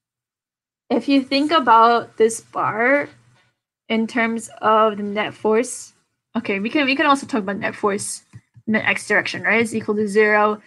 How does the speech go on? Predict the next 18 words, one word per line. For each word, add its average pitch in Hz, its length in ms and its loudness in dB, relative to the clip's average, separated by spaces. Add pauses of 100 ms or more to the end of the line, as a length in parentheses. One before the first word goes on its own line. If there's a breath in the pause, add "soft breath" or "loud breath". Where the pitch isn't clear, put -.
(140 soft breath)
And 240 100 2
there, 311 180 6
there's 349 220 6
nothing, 262 540 2 (120)
nothing 233 540 0 (100)
moving 214 380 -2
this 202 220 -8
left 196 220 -8
or 196 60 -8
right. - 240 -10
So 220 400 0 (120)
net 240 200 2
force, 220 440 0 (880)
the 214 120 -2
x 220 220 0
direction 208 380 -2
is 208 100 -6
zero. 220 500 2